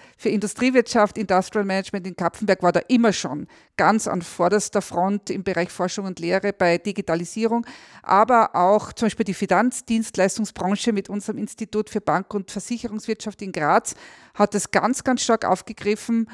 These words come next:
Und das, äh, was ja auch besonders ist an Fachhochschulstudiengängen, wir modernisieren unsere Curricula regelmäßig, alle fünf bis sieben Jahre. Und zum Beispiel die letzten Reformen unserer Studienpläne haben zum Beispiel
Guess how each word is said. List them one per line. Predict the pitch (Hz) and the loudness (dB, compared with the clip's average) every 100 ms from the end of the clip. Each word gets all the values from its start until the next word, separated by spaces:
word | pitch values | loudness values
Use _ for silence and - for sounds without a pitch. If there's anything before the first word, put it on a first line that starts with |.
| 220 - | -14 -20
Und | - 208 196 202 202 - 190 | -4 0 2 2 0 -2 -2
das, | 180 - - | -2 -4 -10
äh, | - 92 65 - - - | -10 -10 -10 -14 -20 -14
was | - 226 | -2 2
ja | 254 | 2
auch | - | 2
besonders | 233 220 254 277 | 2 2 2 0
ist | 240 | 0
an | 240 | 0
Fachhochschulstudiengängen, | - 196 - 226 - 233 240 226 226 208 202 208 214 - _ _ _ | 2 0 -2 -8 -8 -8 -8 -6 -6 -2 -2 0 -4 -6 _ _ _
wir | 180 214 | 0 2
modernisieren | 202 196 226 208 196 - 202 262 | 4 4 4 2 0 -6 -6 -6
unsere | 247 214 - | -6 -8 -10
Curricula | 202 208 196 214 - 190 175 170 - | -10 -10 -10 -10 -6 0 0 0 -4
regelmäßig, | 165 165 226 240 202 240 - 233 - | -8 -6 -4 -4 -2 -2 -2 -6 -2
alle | 180 | -2
fünf | 190 220 - | -2 -8 -10
bis | 202 - | -12 -10
sieben | 214 | -6
Jahre. | 180 165 208 220 - _ _ _ | -2 0 -2 -4 -10 _ _ _
Und | 226 220 | -2 0
zum | 220 | 2
Beispiel | 226 - 233 214 | 2 2 0 0
die | - 226 | -2 -2
letzten | 190 220 - - | 0 0 -4 -4
Reformen | 220 190 - 180 214 226 | -2 -2 2 2 4 2
unserer | - 220 - 214 | 0 -4 -2 -4
Studienpläne | 226 220 226 196 190 202 | -4 -4 -2 0 2 2
haben | 175 175 196 | 4 2 0
zum | - 190 | -8 0
Beispiel | 160 175 - 156 | 2 2 -2 -8